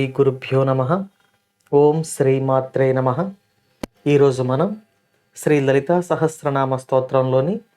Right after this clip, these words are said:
ఏడు వందల తొంభైవ నామం గురించి తెలుసుకోబోతున్నాం.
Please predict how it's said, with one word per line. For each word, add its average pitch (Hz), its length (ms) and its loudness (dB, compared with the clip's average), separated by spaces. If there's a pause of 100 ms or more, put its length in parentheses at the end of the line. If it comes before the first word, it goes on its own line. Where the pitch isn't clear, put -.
(420)
ఏడు 151 280 2
వందల 160 320 2 (220)
తొంభైవ 143 520 2
నామం 139 380 0
గురించి 127 280 -4
తెలుసుకోబోతున్నాం. 127 960 0